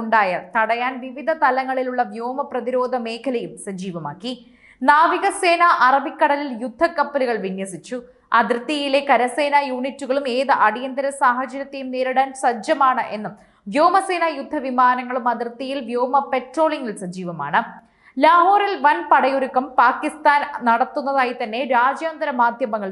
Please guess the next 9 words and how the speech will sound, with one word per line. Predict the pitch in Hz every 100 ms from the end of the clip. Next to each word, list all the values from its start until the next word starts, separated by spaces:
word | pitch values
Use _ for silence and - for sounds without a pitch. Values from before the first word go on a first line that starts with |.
| 190
റിപ്പോർട്ട് | 185 196 185 180
ചെയ്യുന്നുണ്ട്. | 151 147 175 220 - - _ - 226
ഇതിനെ | 240 269
അതിന്റെ | 262 233 262 226
ഗൗരവത്തിൽ | 233 254 277 247 254 226
എടുക്കുകയാണ് | 220 262 262 254 226 220
ചെയ്യുന്നതെന്നും | 233 202 208 196 180 170
ഇന്ത്യ | 170 170 160
പറയുന്നു. | 147 147